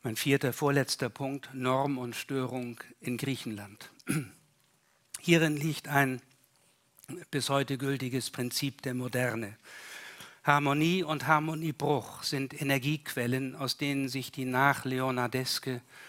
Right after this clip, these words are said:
und nachdürerische Kunst nährt.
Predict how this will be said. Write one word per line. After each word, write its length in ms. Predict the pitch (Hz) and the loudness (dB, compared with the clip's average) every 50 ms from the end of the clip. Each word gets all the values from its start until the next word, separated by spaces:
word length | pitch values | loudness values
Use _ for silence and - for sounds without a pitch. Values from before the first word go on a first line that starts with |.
| - - - _ | -20 -20 -10 _
und 280 | 143 131 120 107 - | -4 -2 -2 -4 -2
nachdürerische 880 | 131 131 135 139 139 127 - - - 139 131 127 127 120 - - 131 117 | 2 4 6 6 6 4 0 -4 -2 -2 0 0 0 -2 -2 -4 -6 -6
Kunst 560 | - - 135 127 127 123 - - - - - - - | -6 -4 -2 -2 -2 -2 -4 -6 -8 -10 -18 -12 -8
nährt. 560 | 120 117 120 117 107 101 98 - - - | -2 0 0 0 0 -2 -6 -10 -12 -14